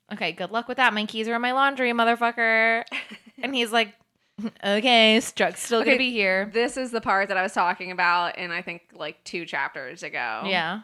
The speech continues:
Speaker 2: When he shows up with the car in, like, her driveway, like, silently or whatever. And I was
Speaker 1: Yeah.
Speaker 2: like, "Aren't her keys, like, in her back pocket somewhere?"
Speaker 1: Yeah.
Speaker 2: And we're like, "How is she gonna get the keys?"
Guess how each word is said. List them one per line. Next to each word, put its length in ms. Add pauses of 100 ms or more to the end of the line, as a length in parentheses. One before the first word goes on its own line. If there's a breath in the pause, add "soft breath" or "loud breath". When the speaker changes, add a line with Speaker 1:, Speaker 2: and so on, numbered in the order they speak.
Speaker 2:
When 400 (600)
he 200
shows 260
up 120
with 80
the 60
car 240
in, 120
like, 240
her 160
driveway, 580
like, 220
silently 580
or 120
whatever. 280
And 120
I 40
was 60
Speaker 1:
Yeah. 140
Speaker 2:
like, 60
"Aren't 200
her 180
keys, 480
like, 240
in 220
her 160
back 320
pocket 540
somewhere?" 680
Speaker 1:
Yeah. 160
Speaker 2:
And 160 (300 loud breath)
we're 100
like, 160
"How 240
is 80
she 140
gonna 160
get 100
the 60
keys?" 280